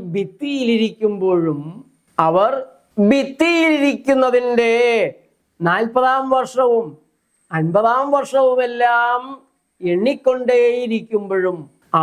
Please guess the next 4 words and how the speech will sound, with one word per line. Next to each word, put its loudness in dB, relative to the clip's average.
ആരും 0
കൊതിക്കുന്ന 0
ഉത്തരവാദിത്തങ്ങളുള്ള 2
പദവികളിൽ 2